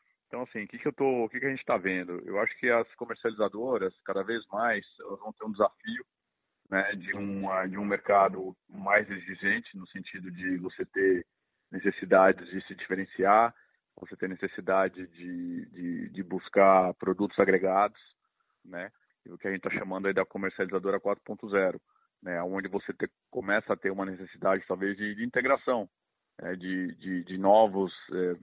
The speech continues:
serviços que hoje não existe, né, com a entrada, por exemplo, do, como você falou, do P L D horário, de, eh, de contrato de derivativos, onde as empresas vão ter opera-, vão poder operar, por exemplo, vai querer fazer um hedge de energia, vai ter querer fazer algum tipo de uma, de uma operação mais sofisticada.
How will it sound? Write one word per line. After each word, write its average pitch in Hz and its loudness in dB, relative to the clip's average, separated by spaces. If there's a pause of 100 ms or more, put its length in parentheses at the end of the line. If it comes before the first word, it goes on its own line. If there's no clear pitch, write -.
(180)
serviços 113 -4
que - -8
hoje 98 0
não 95 -8
existe, 98 -8
né, 95 -4
com - -6
a 90 -4
entrada, 95 -2
por 90 -6
exemplo, 90 -8
do, 87 -6
como 95 -10
você - -8
falou, 90 -2
do 87 -10
P - 0
L 87 -2
D 90 0
horário, 101 6 (480)
de, 95 -8
eh, 90 -4
de 90 -12
contrato 98 -4
de 95 -10
derivativos, 95 -6
onde 95 -4
as 90 -4
empresas 92 -8
vão 90 -8
ter 92 -4
opera-, 90 -2
vão 90 -10
poder 92 -4
operar, 92 -4
por 87 -18
exemplo, 90 -10 (580)
vai 92 -2
querer 95 -2
fazer 92 0
um 92 -4
hedge 92 2
de 87 -8
energia, 95 -2 (400)
vai 101 -14
ter 90 -6
querer - -4
fazer 95 -2
algum 92 -2
tipo - -10
de 90 -6
uma, 90 -2
de 92 -6
uma 90 -4
operação 92 -2
mais 92 0
sofisticada. 110 2